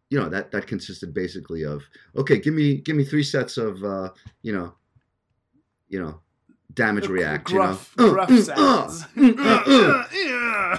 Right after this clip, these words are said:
Speaker 1: Okay, now you're sliding on the ground. Mm, uh. You know?
Speaker 2: <laughs> Now you're jumping in
Speaker 1: Yeah,
Speaker 2: pain.
Speaker 1: right,
Speaker 2: Ugh.
Speaker 1: yeah, yeah, yeah.
Speaker 2: Yeah, okay.
Speaker 1: So
Speaker 2: So then you're switching over to this.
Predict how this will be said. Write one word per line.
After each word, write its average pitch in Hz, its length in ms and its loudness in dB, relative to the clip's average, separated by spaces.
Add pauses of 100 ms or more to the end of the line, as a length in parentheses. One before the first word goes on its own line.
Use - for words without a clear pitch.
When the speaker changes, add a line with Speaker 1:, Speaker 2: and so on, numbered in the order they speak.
Speaker 1:
Okay, 185 240 2
now 139 80 4
you're 147 120 2
sliding 139 380 -2
on 131 60 -2
the 131 60 0
ground. 139 300 -4
Mm, 370 500 2
uh. 320 340 2 (600)
You 104 200 -16 (200)
know? 311 100 -6
Speaker 2:
<laughs> - 1400 -14
Now 175 100 -6
you're 175 160 -4
jumping 185 540 -6
in 143 120 -6
Speaker 1:
Yeah, 143 140 2
Speaker 2:
pain. 139 280 -4
Speaker 1:
right, 110 200 -8
Speaker 2:
Ugh. 339 640 -2
Speaker 1:
yeah, - 0 -
yeah, 104 240 -6 (500)
yeah. 98 200 -10 (220)
Speaker 2:
Yeah, 143 420 -6 (160)
okay. 156 500 -2
Speaker 1:
So - 280 -14
Speaker 2:
So 202 180 2
then 233 180 -2
you're 254 120 -2
switching 202 380 -6
over 190 200 -4
to 165 140 -10
this. 165 360 -8